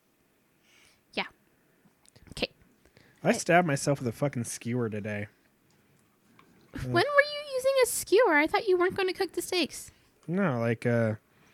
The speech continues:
Speaker 2: I fucking was cleaning out the back of your garbage car.
Speaker 1: <laughs>
Speaker 2: And, uh, there is a fucking skewer in the back of it. And I'm just, like, you know, just grabbing in and just
Speaker 1: Like a skewer for, like, marshmallows?
Speaker 2: Like a ske-, like a wooden skewer.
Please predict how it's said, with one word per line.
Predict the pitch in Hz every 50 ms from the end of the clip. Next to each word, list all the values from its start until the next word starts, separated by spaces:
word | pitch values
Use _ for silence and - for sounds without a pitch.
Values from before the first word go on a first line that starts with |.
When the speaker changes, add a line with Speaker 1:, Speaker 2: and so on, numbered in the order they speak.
| _ _ _ _ _ _ _ _ _ _ _ _ _ _ _ _ _ _ _ _ - -
Speaker 2:
I | 131
fucking | 120 - - 147 143 - 143 135 131 127 127
was | 123 -
cleaning | - - 143 139 139 139 139
out | 139 139
the | - 117
back | 117 127 127 131 139 - -
of | 127
your | 120 117 117
garbage | 107 107 117 123 170 165 127 113 101 -
car. | - - 110 110 107 107 113 123 127 - - - - -
Speaker 1:
<laughs> | 117 - - - - - - _ - - - _ _ _ - - - - - - - _ - - - _ - -
Speaker 2:
And, | 143 127 123 117 117 113 110 113
uh, | 113 113 117
there | 117 127 131 143
is | 147 143
a | 139
fucking | - - - - - - 196 - - 202 180
skewer | - - - - 285 330 370 330 277
in | 220
the | 151 135
back | 117 131 120 117 113 -
of | 117 113
it. | 120
And | 120 135
I'm | 147 151
just, | 143 147 - -
like, | 156 143 139 - - - _ -
you | 165 151
know, | 143 139 135
just | 139 135 - - _ _ -
grabbing | - - - 143 156 160 156 170 165 156 156
in | 175 202 196
and | 151 131 123
just | 127 127 - - -
Speaker 1:
Like | 254 -
a | 311 285
skewer | - - - - - - 226 240 285 370 427 -
for, | - 311
like, | 233 -
marshmallows? | 208 170 165 220 - - 453 508 605 659 698 719 719 - - - -
Speaker 2:
Like | 185 196 -
a | 247 -
ske-, | - - - - 220 214
like | 208 220 220
a | 233
wooden | 226 240 277 294 294 285 269
skewer. | - - - 277 311 359 349 233 131 92 85 101